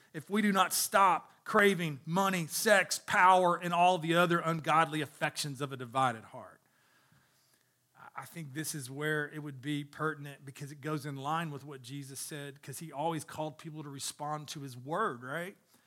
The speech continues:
"He who has ears, let him hear." Let us hear.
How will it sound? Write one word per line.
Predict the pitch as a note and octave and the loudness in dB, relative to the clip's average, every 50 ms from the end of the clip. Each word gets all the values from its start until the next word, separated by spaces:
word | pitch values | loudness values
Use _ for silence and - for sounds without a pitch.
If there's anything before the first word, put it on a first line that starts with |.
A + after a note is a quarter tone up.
| _ _ _ _ _ | _ _ _ _ _
"He | _ - F#3 F#3+ F3+ | _ -8 -6 -2 0
who | G3 F#3+ | 2 2
has | F3 E3 D#3+ D#3 B2 D3 | 2 2 0 -2 -2 -4
ears, | F3 F#3+ G3 F#3 E3 D3 B2+ A#2 - - - - - _ _ _ _ _ _ _ _ - | -4 -2 -2 -2 -2 -4 -4 -6 -6 -8 -8 -8 -12 _ _ _ _ _ _ _ _ -8
let | F3 E3+ | -6 -6
him | D3+ C3 | -6 -4
hear." | C#3 F3 F#3 F#3+ F#3+ G3 D#3 - - _ _ _ _ _ _ _ _ _ _ _ _ _ _ _ _ _ _ _ _ _ _ _ _ _ | -6 -6 -6 -6 -8 -10 -14 -20 -20 _ _ _ _ _ _ _ _ _ _ _ _ _ _ _ _ _ _ _ _ _ _ _ _ _
Let | F#3 F#3+ G3+ | -4 -4 -2
us | F#3+ D#3 - | -2 -4 -6
hear. | E3+ F#3 G#3 G3+ D#3 - | -6 -6 -8 -10 -12 -16